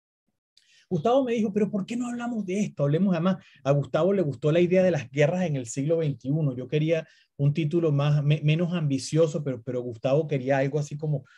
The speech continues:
como la guerra en el siglo veintiuno. Yo creo que como él mismo decía, está muy metido en el tema de la,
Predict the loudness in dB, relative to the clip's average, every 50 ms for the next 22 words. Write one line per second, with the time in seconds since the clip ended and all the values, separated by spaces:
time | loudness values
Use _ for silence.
0 | _ _ _ -10 -8 -4 -4 -2 -2 0 0 0 0 0 0 -2 -2 -2 -4 -4
1 | -4 -2 0 0 0 0 0 -2 -4 -2 -2 -2 0 -2 -2 -4 -6 -4 -4 -4
2 | -4 -4 -4 -4 -4 -2 0 2 2 2 2 0 0 -4 -4 -6 -6 -6 -6 -6
3 | -10 _ _ _ _ _ _ -8 -4 -2 -2 0 0 0 -2 -2 -2 0 2 2
4 | 2 0 -2 -4 -8 -8 -8 -6 -6 -4 -2 0 0 0 0 0 -2 -4 -6